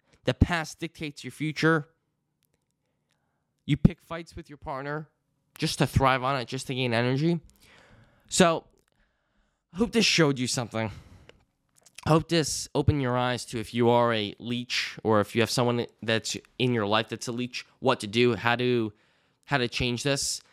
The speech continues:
And right after this video, I'm actually gonna make a video on mindset.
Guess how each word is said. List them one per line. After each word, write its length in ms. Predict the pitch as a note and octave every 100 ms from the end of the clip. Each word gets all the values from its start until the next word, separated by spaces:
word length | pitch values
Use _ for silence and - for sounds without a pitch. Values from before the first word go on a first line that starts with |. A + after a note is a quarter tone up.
| _ _ -
And 460 | C3 C3 C3 C3 -
right 280 | E3 F3 A3+
after 240 | G3+ -
this 180 | D#3 B2
video, 260 | - C#3 A#2
I'm 100 | G2+
actually 320 | A2+ - C3+
gonna 140 | B2
make 220 | A2+ A2+ G2+
a 40 |
video 560 | G2+ A2 G#2+ G2+ G2+ - -
on 540 | A2+ A2 G#2 G#2 G2+ - - _ _ _
mindset. 640 | A2 C3+ C#3 C3 - C3